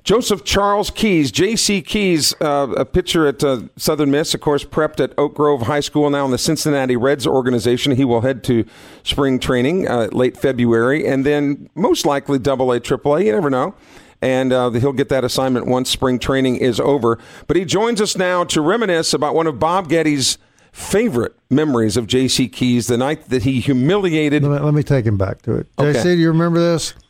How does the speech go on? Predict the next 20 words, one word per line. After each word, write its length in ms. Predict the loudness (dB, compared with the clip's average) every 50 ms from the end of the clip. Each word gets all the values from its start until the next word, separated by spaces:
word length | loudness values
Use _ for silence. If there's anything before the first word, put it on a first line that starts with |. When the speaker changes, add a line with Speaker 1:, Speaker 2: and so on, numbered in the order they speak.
| _ _
Speaker 1:
All 80 | -4 -4
right. 140 | -4 -4 -4 -4
Speaker 2:
A 60 | -2 0
glorious 580 | 2 2 2 4 4 2 2 2 2 0 0
night, 420 | 0 2 2 2 2 0 -2 -4 -4
two 220 | -2 0 0 2
thousand 540 | 2 2 2 4 2 2 2 0 2 2 4
nineteen, 680 | 2 2 0 -2 -4 -2 0 0 2 2 2 2 0
Pete 300 | 2 2 2 0 0 0
Taylor 320 | 0 0 2 2 2 0 -2
Park. 380 | 0 0 0 2 2 0 -2 -6 _ _ _ _ _ _ _ _ _
The 100 | -4 -2
self-proclaimed 1120 | -2 0 2 2 2 2 0 -2 -2 _ -4 -4 0 0 0 2 2 2 0 0 0 0 0
great 400 | 0 2 2 2 2 2 0 0 0
Ole 160 | 0 2 2 2
Miss 300 | 2 2 0 0 0 0
Rebels 420 | 0 2 2 2 2 0 2 2
were 200 | 0 2 2 2
in 80 | 2 2
town. 520 | 2 2 0 2 2 2 2 2 0 -2